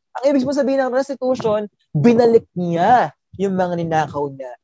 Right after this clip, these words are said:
Inalis niya, okay? Binalik niya yung mga dapat ibalik. Grabe po,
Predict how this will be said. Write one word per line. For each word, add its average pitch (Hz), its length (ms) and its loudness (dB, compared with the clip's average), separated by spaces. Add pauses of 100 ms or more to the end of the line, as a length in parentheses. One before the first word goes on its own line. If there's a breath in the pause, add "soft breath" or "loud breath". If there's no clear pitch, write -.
(100)
Inalis 202 580 2
niya, 196 560 2
okay? 180 560 4
Binalik 208 300 2
niya 220 100 4
yung 208 140 0
mga 190 100 -2
dapat 160 380 0 (160)
ibalik. 165 420 0 (840)
Grabe 320 500 2
po, 294 240 4